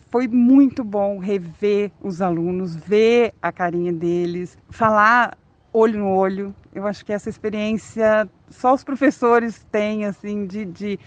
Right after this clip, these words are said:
você explicar e ver que o aluno tá entendendo ou não, né, e re-, explicar novamente se a carinha dele ficou meio,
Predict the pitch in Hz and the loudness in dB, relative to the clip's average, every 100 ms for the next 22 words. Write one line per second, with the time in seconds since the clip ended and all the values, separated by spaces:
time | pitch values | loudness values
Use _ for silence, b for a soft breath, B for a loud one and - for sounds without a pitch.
0 | B B 208 - 247 - 226 - 220 220 | B B -10 -6 -6 -6 -10 -6 -2 0
1 | 220 185 254 294 294 262 247 277 269 254 | -2 -4 -4 -4 -2 0 2 2 2 -2
2 | 247 247 208 226 240 247 226 226 233 240 | -2 -4 -4 -4 -2 -4 -4 -4 -2 -2
3 | 220 214 220 254 b b b - 196 196 | -2 0 0 -2 b b b -10 -4 -2
4 | 220 208 170 226 - 220 233 220 220 214 | 0 -2 -4 -4 -4 -6 -6 -4 0 0
5 | 202 202 208 - 208 202 196 202 190 185 | 0 -2 -4 -8 -8 -4 -4 -4 -8 -8
6 | 185 - 196 - 190 185 175 175 | -10 -12 -12 -6 -6 -4 -6 -8